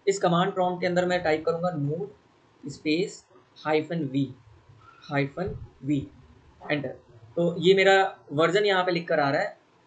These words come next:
आपका कोई भी version जरूर शो होगा, अगर version शो नहीं होगा तो मतलब ये Node.js जो है ये install नहीं हुआ है। तो मेरे में successfully Node.js install हो चुका है। तो ये जो जा-, ये जो मैंने JavaScript की फाइल create करी थी, इसको मैं save कर लेता हूँ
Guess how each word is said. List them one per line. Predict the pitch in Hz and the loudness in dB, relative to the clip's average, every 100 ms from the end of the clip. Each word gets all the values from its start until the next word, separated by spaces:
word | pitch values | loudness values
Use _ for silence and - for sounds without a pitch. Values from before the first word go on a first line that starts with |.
| _ 156 | _ -6
आपका | 151 175 170 | -4 0 0
कोई | 170 180 | 2 2
भी | 180 | 4
version | 180 165 170 | 4 4 2
जरूर | 170 160 170 | 0 0 0
शो | 170 151 139 | 0 0 0
होगा, | 147 190 - _ - | -2 -6 -12 _ -2
अगर | 151 160 | 0 2
version | 151 180 | 0 0
शो | 180 | -2
नहीं | 175 175 | 0 0
होगा | 180 180 185 | 0 0 0
तो | 196 | 0
मतलब | 175 170 165 | -2 -2 -2
ये | 170 | -4
Node.js | 160 170 170 - _ 151 156 | -6 -8 -10 -14 _ 0 0
जो | 156 | 2
है | 175 | 2
ये | 208 | 2
install | 175 - 143 135 | 0 -2 0 0
नहीं | 131 | -2
हुआ | 131 | -8
है। | - _ _ _ _ - | -16 _ _ _ _ 0
तो | 151 147 147 | 2 2 2
मेरे | 160 | 4
में | 175 175 175 | 4 4 2
successfully | 175 170 170 170 175 | -2 -6 -6 -2 0
Node.js | 165 156 165 160 | 0 -2 -4 -4
install | 139 147 151 | -6 -2 0
हो | 151 | 0
चुका | - 151 | -2 -8
है। | 156 - | -8 -4
तो | 175 | 2
ये | 170 180 | 6 6
जो | |
जा-, | 190 160 170 160 | 6 4 2 2
ये | 170 | 2
जो | 185 | 2
मैंने | 185 | 2
JavaScript | 175 156 180 202 196 | 4 4 4 0 -2
की | |
फाइल | 392 165 175 | -4 -2 -2
create | 185 175 | 0 -2
करी | 175 180 | -2 -4
थी, | |
इसको | 190 196 | -4 -4
मैं | 180 | -8
save | - 180 196 | -4 0 0
कर | 165 | 0
लेता | 147 139 139 | -4 -4 -8
हूँ | - | -12